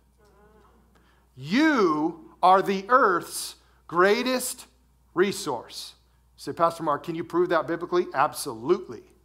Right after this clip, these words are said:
In Genesis, when God created every resource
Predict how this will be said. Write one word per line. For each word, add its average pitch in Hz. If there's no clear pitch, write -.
In 151
Genesis, 175
when 160
God 175
created 175
every 262
resource 190